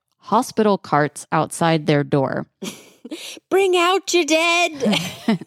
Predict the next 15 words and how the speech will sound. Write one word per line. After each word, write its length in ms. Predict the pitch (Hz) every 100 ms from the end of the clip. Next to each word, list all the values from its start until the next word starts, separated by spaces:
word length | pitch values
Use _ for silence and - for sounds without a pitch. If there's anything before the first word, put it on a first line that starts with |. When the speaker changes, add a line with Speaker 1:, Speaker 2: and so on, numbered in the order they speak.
| - - -
Speaker 2:
Bring 240 | 359 330
Speaker 1:
Scalpel. 420 | 185 214 320 349
Speaker 2:
out 60 | -
your 80 | 208
dead. 720 | - 320 - 254 - 277 190 - - -
<laughs> 420 | - - - 240
Speaker 1:
Scalpel. 540 | - - 233 233 175 143
Sewing 400 | - 240 214 185
scissors. 500 | 175 165 135 127 - -
<laughs> 120 | - 254 233 -
Speaker 2:
I'm 140 | - 339
not 240 | 466 508
Speaker 1:
Sewing 300 | 453 415 466
Speaker 2:
dead 40 |
Speaker 1:
scissors. 120 | 415